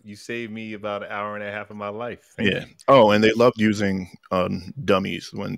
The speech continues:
Speaker 2: thing, <laughs> when people were falling out of, uh, like, cars and whatnot. <laughs>
Speaker 1: It's like the,
Speaker 2: Like
Speaker 1: oh, it's like a late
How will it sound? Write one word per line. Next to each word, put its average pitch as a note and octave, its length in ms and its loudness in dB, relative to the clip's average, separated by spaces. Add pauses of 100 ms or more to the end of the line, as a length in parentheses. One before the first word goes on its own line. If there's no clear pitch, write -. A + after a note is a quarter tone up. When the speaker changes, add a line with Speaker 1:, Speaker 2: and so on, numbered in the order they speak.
Speaker 2:
thing, E3+ 200 -4
<laughs> - 60 -8
when F2+ 160 -2
people G2+ 280 -4
were - 80 -2
falling F2+ 400 -4
out E2 100 -4
of, F2 160 -8
uh, E2+ 180 -8 (260)
like, D#2+ 160 -10
cars D#2 360 -6
and D2 80 -8
whatnot. E2 380 -6 (240)
<laughs> - 600 -10
Speaker 1:
It's - 520 -2
like A3 120 0
the, C#3 120 4
Speaker 2:
Like C3 100 -2
Speaker 1:
oh, F3+ 120 4
it's G3+ 120 -6
like A#3 120 -6 (220)
a F3 60 -6
late F#3 240 2